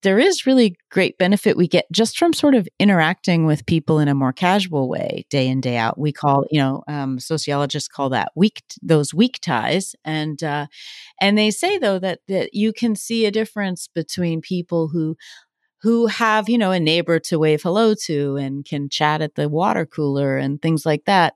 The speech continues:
in that very casual way that someone in solitary confinement is, of course, not doing,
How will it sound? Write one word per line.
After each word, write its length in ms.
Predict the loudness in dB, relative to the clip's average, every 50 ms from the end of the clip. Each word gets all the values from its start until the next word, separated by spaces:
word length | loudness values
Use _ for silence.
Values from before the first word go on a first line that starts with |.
| _
in 140 | -4 -2 -2
that 180 | -2 -2 -4 -4
very 220 | -2 -2 -2 -2 -4
casual 480 | -4 -4 -4 -4 -2 -2 -2 -2 -2
way 240 | -2 -2 -4 -4 -6 -8 -12 -20 -20 -20 -16 _
that 120 | -4 -4 -2
someone 320 | 0 0 0 0 2 0 0
in 120 | 0 -2
solitary 540 | -2 -4 -4 -4 -4 -4 -6 -6 -6 -8 -8
confinement 520 | -8 -10 -10 -8 -8 -8 -8 -6 -6 -6
is, 160 | -6 -6 -6
of 100 | -8 -12 -14
course, 500 | -10 -8 -8 -6 -6 -8 -12 -14 -16 -16 _
not 200 | -10 -10 -10 -10 -12 _
doing, 380 | -8 -4 0 2 4 4 2 0